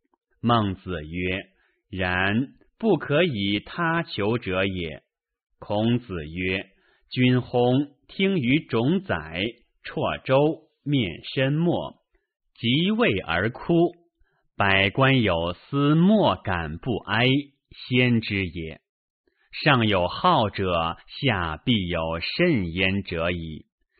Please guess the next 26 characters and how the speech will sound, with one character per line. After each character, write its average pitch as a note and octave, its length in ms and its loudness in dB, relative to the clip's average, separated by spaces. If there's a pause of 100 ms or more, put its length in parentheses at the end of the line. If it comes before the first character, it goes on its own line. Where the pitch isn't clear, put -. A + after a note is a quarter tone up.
(260)
君 B2 380 4
子 F2+ 240 -8
之 G#2+ 340 -2
德 F#2+ 480 2 (140)
风 E3+ 340 4
也， D#2+ 380 -8 (320)
小 C3+ 440 4
人 C3+ 300 4
之 G#3 240 0
德 G2+ 440 2
草 G2 500 0
也。 F2 340 -4 (540)
草 B2+ 420 6
上 C3+ 300 0
之 C#3 240 0
风 D3 420 2
必 A3 100 0
偃， F2 680 -4 (380)
是 F2+ 560 -2
在 E2 380 -2
世 C3+ 340 -2
子。” - 420 -14 (920)
冉 A2 280 2
有 G#2 220 2
反 F#2 380 0
命， F#2 560 0